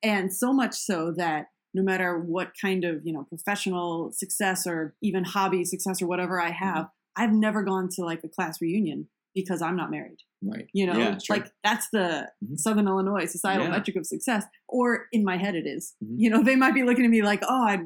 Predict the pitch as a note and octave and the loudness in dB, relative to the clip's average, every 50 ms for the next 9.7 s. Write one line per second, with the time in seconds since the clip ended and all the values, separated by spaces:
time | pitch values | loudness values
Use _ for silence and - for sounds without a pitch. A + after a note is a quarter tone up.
0 | - - G3 G3+ G#3 F#3+ G3 G#3 G#3 F#3 G3+ G#3 G#3 G3 F#3+ G3+ A#3+ A#3+ F#3+ F#3+ | -4 -4 -4 -2 -2 -2 0 -2 0 2 2 2 2 4 4 4 4 4 4 2
1 | F3+ F3 E3+ F#3 - G3+ F3+ F3 G3 G#3+ G#3+ G#3 G3 F#3+ G#3+ F#3+ - C4 G3 - | 2 2 0 0 0 -2 -2 0 0 2 2 2 0 2 2 2 2 2 2 4
2 | A3 B3 C4 D#4 B3+ A#3 - - _ _ - C#4+ A#3 G#3 G#3+ G#3 G#3+ A3+ A3 G#3+ | 4 6 8 8 6 6 4 0 _ _ 0 0 2 2 2 2 2 4 4 4
3 | A3 G#3+ G#3 G3+ F#3+ - C4+ - - - _ - F#3 F#3 F3+ F#3+ G3 F3+ E3+ E3+ | 4 4 4 2 2 -2 -8 -14 -14 -16 _ -4 -2 0 0 2 2 2 2 0
4 | E3 F3 F3+ G3 G3 - A3+ G#3 G3 F#3 F#3 F3+ - - G#3 G3+ F#3 F3 E3+ F3+ | 0 0 0 0 0 0 0 2 2 2 0 -2 -2 0 0 2 2 2 2 0
5 | G3 G3+ - B2 - G#2+ - - B3+ A#3+ A3+ A3 A#3 A#3+ C4 - B3 A#3 - A#3 | 2 2 4 2 2 2 4 4 6 6 6 6 6 4 4 4 2 2 2 2
6 | A3 G#3 G#3 G#3 G3+ A#3 A3 G3 F#3+ - F#3+ - - F#3 E3+ E3 D#3+ - - - | 2 2 2 2 2 2 0 0 0 -2 -2 -2 0 0 0 0 -2 -4 -10 -20
7 | - - _ _ _ - A3 G#3+ G#3+ G3+ G#3 G#3+ G#3+ G#3 G#3 G#3 G#3 G#3 G3+ G3 | -20 -20 _ _ _ -2 0 0 0 0 0 0 0 0 0 0 0 0 2 2
8 | G3 G#3 G#3 G3+ G3+ F#3+ F#3 E3+ F3 F#3 F3+ E3 E3 G3+ G#3 G#3 G3 E3+ E3+ E3 | 2 2 2 2 2 2 0 0 -2 -2 -2 0 0 2 2 2 2 2 0 -2
9 | E3+ F3 - G#3 F#3+ F#3 G3 F3+ F3 F#3 - G3 E3+ D3+ | -4 -4 -2 -2 -2 0 0 -2 -2 -2 -2 -2 -4 -4